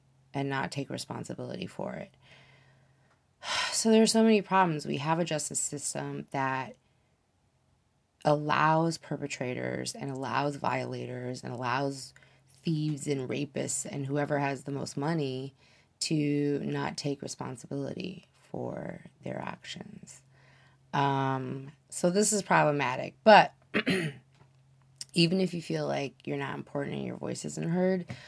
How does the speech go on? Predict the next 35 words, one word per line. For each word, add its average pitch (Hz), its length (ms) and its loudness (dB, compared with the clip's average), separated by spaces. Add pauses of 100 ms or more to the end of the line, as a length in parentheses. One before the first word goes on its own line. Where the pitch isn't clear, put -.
(280)
I 185 300 8
would 165 160 4
hear 139 220 -4
your - 160 -6
voice. - 400 -6
It - 20 -8
would - 160 -8
be 135 220 -4
tremendously 156 760 -2
helpful 131 560 -8
to - 140 -10
me 135 580 0 (560)
if - 160 -8
you 139 120 -2
would 139 140 -4
sign 139 300 -6
this 135 160 -8
petition, 135 720 -8
no 135 100 -4
matter 139 280 -2
where 147 140 2
you're 190 160 4
located, 135 760 -2 (480)
uh, 135 200 -2
because 135 460 -4
it 143 80 -4
also 170 280 0
demonstrates 139 840 -4
that 143 400 0 (360)
I 180 140 4
can 185 100 6
get 180 140 8
a 180 60 6
petition 180 420 0
signed, 214 380 -6